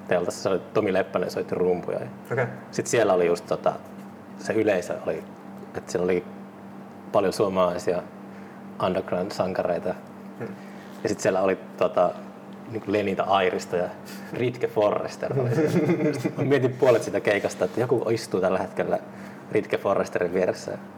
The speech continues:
Speaker 1: kuuntelee sitä. Se keikka ei ollut millään tavalla kompromissi, että se oli ihan sitä
Speaker 2: Itse.
Speaker 1: feedbackia noisea. Ja sit oli, kyllä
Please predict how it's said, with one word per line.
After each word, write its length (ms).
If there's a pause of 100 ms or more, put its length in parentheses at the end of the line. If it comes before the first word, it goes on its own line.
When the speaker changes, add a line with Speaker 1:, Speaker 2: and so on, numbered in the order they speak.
(200)
Speaker 1:
kuuntelee 400
sitä. 260 (600)
Se 120
keikka 340
ei 60
ollut 120
millään 220
tavalla 380 (440)
kompromissi, 600
että 100
se 60
oli 140
ihan 200
sitä 240 (340)
Speaker 2:
Itse. 340
Speaker 1:
feedbackia 680 (100)
noisea. 420
Ja 100 (120)
sit 260
oli, 220 (140)
kyllä 180